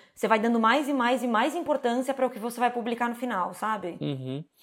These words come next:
Speaker 2: Então essa é uma das principais coisas do bloqueio criativo: é você quebrar esse bloqueio e falar, "Foda-se, vou publicar isso aqui de qualquer jeito assim mesmo e acabou."
Speaker 1: Ah, e sabe quem fez isso que eu achei muito legal? Foi a Jut Jut, sabe?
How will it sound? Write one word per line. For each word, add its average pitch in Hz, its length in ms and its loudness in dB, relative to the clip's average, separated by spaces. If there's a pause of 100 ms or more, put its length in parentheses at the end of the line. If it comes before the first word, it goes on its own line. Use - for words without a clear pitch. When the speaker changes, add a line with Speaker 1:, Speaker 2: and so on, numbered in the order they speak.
(280)
Speaker 2:
Então 151 240 4
essa 165 200 6
é - 20 4
uma 196 180 2
das 185 140 -4
principais 180 340 2
coisas 160 280 0
do 135 100 2
bloqueio 135 360 2
criativo: 156 440 0
é 196 40 2
você 208 440 4
quebrar 156 320 8
esse 143 160 2
bloqueio 139 400 4
e 123 80 4
falar, 113 240 4
"Foda-se, 147 560 6
vou 139 140 2
publicar 139 320 2
isso 135 120 0
aqui 139 120 -4
de 127 60 -4
qualquer 131 200 0
jeito 139 220 2
assim 151 260 -2
mesmo 139 260 0
e 147 60 -4
acabou." - 540 0
Speaker 1:
Ah, 339 200 6
e - 40 0
sabe 508 240 0
quem 254 220 0
fez 214 260 0
isso 208 180 -6
que 196 80 -6
eu 196 40 4
achei 196 200 0
muito 381 220 -4
legal? 196 340 4
Foi 208 300 -2
a 196 840 2
Jut 185 320 -6
Jut, 254 340 -2
sabe? 185 520 0